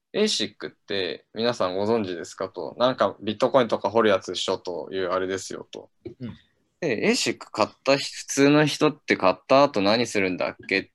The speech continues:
Speaker 1: ていうのを、ちょっと書き出してみましたと。
Speaker 2: うん。
Speaker 1: うん。で、まず最初、初日ですね。ゼロ日目、何やるか。まず、秋葉原でエーシックを買って家に帰って環境をセットアップしますと。まあ、そこから入るわけですね。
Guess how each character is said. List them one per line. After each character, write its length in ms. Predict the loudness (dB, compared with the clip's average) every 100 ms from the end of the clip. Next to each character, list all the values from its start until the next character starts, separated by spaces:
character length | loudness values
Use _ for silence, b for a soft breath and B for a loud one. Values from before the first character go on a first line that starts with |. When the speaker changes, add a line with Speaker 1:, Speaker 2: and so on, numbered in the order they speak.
| -8
Speaker 1:
て 80 | -8
い 60 |
う 40 | -6
の 360 | -4 -4 -4
を、 140 | -6 _ _ _ _ _ _ _ -4
ち 60 |
ょ 40 | -4
っ 140 | -4
と 280 | -8 -8 -10 _ _ _ -4
書 80 | -2
き 120 | 2
出 120 | 2
し 100 | 2
て 100 | -4
み 120 | -6
ま 120 | -6 -8
し 120 | -10
た 80 | -14
と。 220 | -14 -18 _ _ _ _ _
Speaker 2:
う 60 | -12
ん。 180 | -12 -14 _ _ _ _ -10
Speaker 1:
う 60 |
ん。 220 | -8 -8 -14 _ _ _ -8
で、 80 | 0
ま 160 | 2
ず 100 | 2
最 240 | 2 2 2
初、 120 | -2
初 220 | -2 -2
日 240 | -2 -2 -2
で 100 | -4
す 120 | -6
ね。 100 | -4
ゼ 120 | 0
ロ 100 | 0
日 300 | 0 -2 -2
目、 140 | -2 0
何 200 | 0 0
や 80 |
る 120 | 0 -2
か。 240 | -4 -2
ま 140 | 2 2
ず、 240 | 2 0 -4
秋 180 | 0 2
葉 100 | 4
原 200 | 4 4
で 100 | 4
エ 40 |
ー 20 |
シ 140 | 2 0
ッ 60 | -4
ク 100 | -6
を 80 |
買 140 | -2 -2
っ 20 |
て 160 | -2 -2
家 140 | -2
に 100 | -2
帰 120 | -2
っ 80 | -2
て 180 | -4 -6
環 220 | -2 0
境 100 | -2
を 20 |
セ 120 | -2 -4
ッ 80 |
ト 100 | -2
ア 40 | -4
ッ 20 |
プ 100 | -4
し 100 | -10
ま 100 | -10
す 120 | -10
と。 160 | -12 -12 _
ま 100 | -2
あ、 20 |
そ 120 | 0 0
こ 100 | 2
か 80 |
ら 80 | 4
入 140 | 4 2
る 60 |
わ 80 | -2
け 100 | -8
で 60 | -12
す 100 | -4
ね。 240 | -4